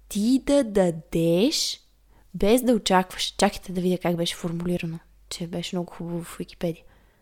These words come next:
Без да се очаква похвала или награда.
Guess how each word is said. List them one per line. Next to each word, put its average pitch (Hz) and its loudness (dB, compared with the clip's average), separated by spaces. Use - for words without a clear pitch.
Без 233 6
да 349 -2
се 311 2
очаква 262 -2
похвала 226 -2
или 233 0
награда. 170 -6